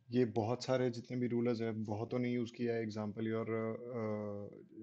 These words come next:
चोला empire के जैसे जो राजा थे, राजा राजा, उन्होंने भी ये राजा, अ, महाराज अधिराज यूज़ किया है, या फिर महाराजा title यूज़ करते थे। ये बहुत ही ज़्यादा famous नाम है, जैसे रामू श्यामू होता है ना, वैसे ये बहुत famous नाम है, फाइन।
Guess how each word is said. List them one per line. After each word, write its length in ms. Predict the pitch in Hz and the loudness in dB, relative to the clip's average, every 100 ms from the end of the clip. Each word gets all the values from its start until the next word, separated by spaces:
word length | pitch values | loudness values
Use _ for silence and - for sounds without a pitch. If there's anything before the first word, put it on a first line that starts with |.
| 120 | -8
चोला 680 | - 120 117 120 117 117 - 123 | 0 2 2 2 2 -2 -8 -6
empire 420 | 117 113 110 110 | -4 -2 -2 -2
के 140 | 117 | -4
जैसे 500 | 107 104 113 113 113 | -6 -4 -2 -2 -4
जो 160 | 110 113 | -4 -2
राजा 260 | 107 107 | -2 -2
थे, 280 | 101 110 110 | -2 0 0
राजा 220 | 107 104 | 0 0
राजा, 280 | 107 107 107 | 0 -2 -2
उन्होंने 360 | 104 113 107 107 | -4 -4 -4 -2
भी 140 | 107 | 0
ये 220 | 110 110 107 | 0 0 0
राजा, 240 | 104 104 | -2 -6
अ, 720 | 98 104 107 107 110 107 107 | -10 -10 -12 -10 -10 -12 -10
महाराज 360 | 107 104 107 107 | -6 -4 -2 -2
अधिराज 380 | 101 107 104 101 | -2 -2 -2 -2
यूज़ 140 | 104 - | -4 -4
किया 120 | 104 | -8
है, 80 | 104 - - - 123 | -8 -16 -20 -4 0
या 60 | |
फिर 140 | 123 135 | 2 2
महाराजा 440 | 107 104 107 107 | 2 0 0 -2
title 260 | 104 98 101 | -2 -2 -2
यूज़ 220 | 101 98 | -4 -6
करते 260 | 101 - | -10 -10
थे। 120 | 107 120 | -2 0
ये 60 | |
बहुत 280 | 120 117 120 | 2 2 0
ही 40 | |
ज़्यादा 220 | 120 107 110 | 0 0 0
famous 300 | 110 110 104 | 0 -2 -6
नाम 180 | 101 101 | -6 -4
है, 60 | |
जैसे 200 | 101 107 104 - - - | -2 -2 -2 -6 -18 -4
रामू 260 | 107 107 110 | 0 2 2
श्यामू 260 | 113 120 | 2 2
होता 200 | 117 101 | 2 2
है 60 | 117 | -2
ना, 80 | 131 | -2
वैसे 240 | 110 113 | -2 2
ये 60 | 113 | 4
बहुत 220 | 107 101 | 2 0
famous 280 | - 101 95 | -6 -10 -8
नाम 140 | 92 | -8
है, 120 | 90 101 | -8 -6
फाइन। 180 | 113 | -6